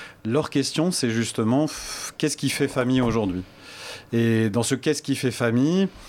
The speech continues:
on a mis en évidence que, euh, bah, nos,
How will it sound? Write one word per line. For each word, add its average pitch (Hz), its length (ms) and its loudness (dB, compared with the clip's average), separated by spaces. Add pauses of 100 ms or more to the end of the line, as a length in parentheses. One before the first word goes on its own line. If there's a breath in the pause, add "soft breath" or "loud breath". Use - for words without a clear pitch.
(340 loud breath)
on 110 280 2
a 110 100 4
mis 117 180 4
en 110 120 4
évidence 107 560 0
que, - 120 -2
euh, 107 640 4
bah, 107 180 2
nos, 131 240 2